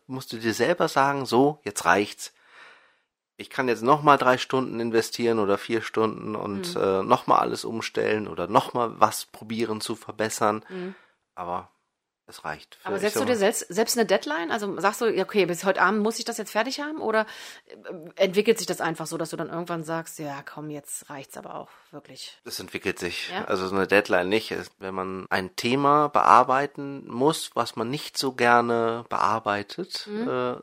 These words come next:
Speaker 1: dann kann ich es sehr gut, mich in Kleinigkeiten zu verstricken
Speaker 2: Mhm.
Speaker 1: und gar nicht das große Ganze weiterzutreiben,
Speaker 2: Verstehe ich,
Speaker 1: sondern
Speaker 2: ja.
Speaker 1: einfach nur,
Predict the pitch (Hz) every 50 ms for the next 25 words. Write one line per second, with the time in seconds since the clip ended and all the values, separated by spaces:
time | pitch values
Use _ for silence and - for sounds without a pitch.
0 | - - - 107 110 120 131 143 151 160 - _ - _ 57 _ _ - - 135
1 | 131 135 127 120 113 113 110 - 123 131 151 156 139 131 135 135 151 170 170 -
2 | - - 123 135 - - - 120 110 - - 120 123 120 110 - - - 98 87
3 | - - 95 - - - 95 95 - - - 113 - - - 160 185 185 185 185
4 | 180 185 190 190 - - _ - 127 113 113 110 - - 113 104 120 131 135 123
5 | - - - _ _ - 113 110 - - - 120 120 - - 98 107 110 135 147
6 | - - 92 92 82 85 - 85 - - 95 - - - 85 90 90 95 92 92
7 | 95 - - - 117 - - - - - 131 127 127 123